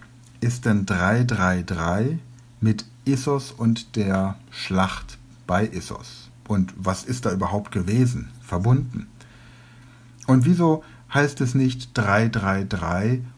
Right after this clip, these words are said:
Rom schlüpft aus dem Ei? Hm, da gibt es nämlich eine andere Zahl, mit der man sich eine Eselsbrücke merkt. Das sind auch drei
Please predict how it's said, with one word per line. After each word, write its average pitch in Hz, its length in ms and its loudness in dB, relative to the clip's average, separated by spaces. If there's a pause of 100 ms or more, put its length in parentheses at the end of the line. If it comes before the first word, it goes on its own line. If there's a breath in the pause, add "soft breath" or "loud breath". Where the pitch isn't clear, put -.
Rom 160 360 4
schlüpft 110 500 0
aus 95 300 -6
dem 92 260 -2
Ei? 76 320 -6 (460)
Hm, 107 500 2 (480 loud breath)
da 98 140 -4
gibt 123 220 -2
es 120 100 -2
nämlich 101 240 2
eine 85 140 -4
andere 135 420 2
Zahl, 69 500 -4 (480 loud breath)
mit 95 160 -2
der 98 80 4
man 95 160 2
sich 98 140 -4
eine 92 140 0
Eselsbrücke 113 760 0
merkt. 87 720 -2 (180)
Das 90 140 -6
sind - 100 -8
auch 160 240 0
drei 85 500 -4